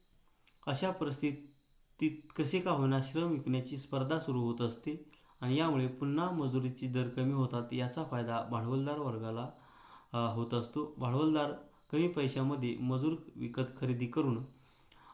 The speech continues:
अ, आपल्या, आपल्या नफ्यामध्ये वाढ करत असतात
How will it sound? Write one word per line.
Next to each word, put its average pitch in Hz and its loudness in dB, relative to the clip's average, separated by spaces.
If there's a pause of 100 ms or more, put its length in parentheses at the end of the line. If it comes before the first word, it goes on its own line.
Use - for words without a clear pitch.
अ, 127 4 (640)
आपल्या, 135 2 (1300)
आपल्या 156 0
नफ्यामध्ये 123 0
वाढ 123 2
करत 110 -4
असतात 104 -6